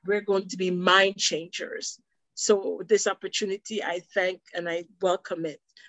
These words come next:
wholeheartedly again. Thank you so much.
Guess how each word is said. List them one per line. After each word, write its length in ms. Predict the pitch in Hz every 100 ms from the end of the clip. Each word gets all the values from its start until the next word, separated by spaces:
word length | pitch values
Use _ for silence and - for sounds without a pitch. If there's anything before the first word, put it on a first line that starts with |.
| _
wholeheartedly 840 | 170 175 170 175 175 185 170 185 160
again. 300 | 160 160 160 220 _
Thank 260 | 180 175 -
you 100 | 147
so 220 | - 196
much. 420 | 202 214 - -